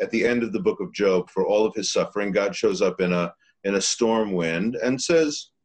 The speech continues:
you know, "Wh-, where were you when I set the foundations of the cosmos? Where were you when I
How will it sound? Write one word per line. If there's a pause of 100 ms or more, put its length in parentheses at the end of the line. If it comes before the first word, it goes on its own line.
(520)
you
know,
"Wh-,
where
were
you
when
I
set
the
foundations
of
the
cosmos?
Where
were
you
when
I